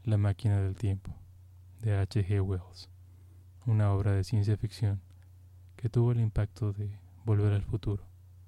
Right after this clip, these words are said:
pero en la época victoriana, y es madre de este género en la literatura comercial.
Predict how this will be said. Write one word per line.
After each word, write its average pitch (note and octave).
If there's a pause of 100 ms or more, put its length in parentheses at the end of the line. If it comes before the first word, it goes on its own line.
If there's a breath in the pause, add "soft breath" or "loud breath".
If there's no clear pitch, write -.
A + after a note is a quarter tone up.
(400)
pero G#2+
en F#2+
la G2
época F#2+
victoriana, G2 (920 loud breath)
y A2
es G#2
madre G2+
de G2
este G#2
género G2 (580)
en A2
la G2+
literatura G2
comercial. G2